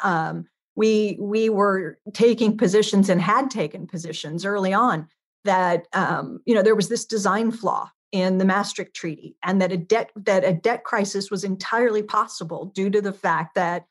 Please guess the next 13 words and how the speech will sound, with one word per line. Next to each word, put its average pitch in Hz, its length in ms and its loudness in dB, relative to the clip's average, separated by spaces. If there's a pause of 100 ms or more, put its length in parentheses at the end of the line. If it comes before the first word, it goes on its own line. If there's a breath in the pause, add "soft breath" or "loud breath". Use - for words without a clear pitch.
(280)
these 214 160 -4
countries, 208 500 0
in 185 140 0
giving 190 280 0
up 185 140 -2
their 190 120 -2
sovereign 175 440 -2
currencies 220 600 -2
and 185 80 -4
adopting 165 480 -4
this 160 160 -8
common 220 420 0
currency, 185 640 -6